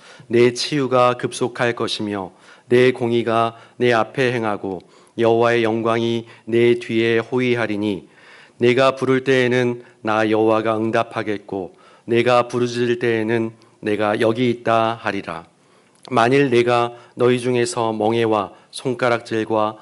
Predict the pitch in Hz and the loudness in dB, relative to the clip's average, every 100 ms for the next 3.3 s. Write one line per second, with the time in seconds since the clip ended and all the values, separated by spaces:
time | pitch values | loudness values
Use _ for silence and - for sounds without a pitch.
0 | - - 135 131 123 123 117 107 110 110 | -20 -4 -2 2 2 2 2 0 0 -2
1 | 117 104 110 107 95 92 90 92 90 - | -4 -2 -2 -2 -4 -8 -8 -10 -12 -16
2 | - - _ - 135 131 123 123 117 117 | -20 -20 _ -2 2 2 2 2 2 2
3 | 117 107 | 0 -2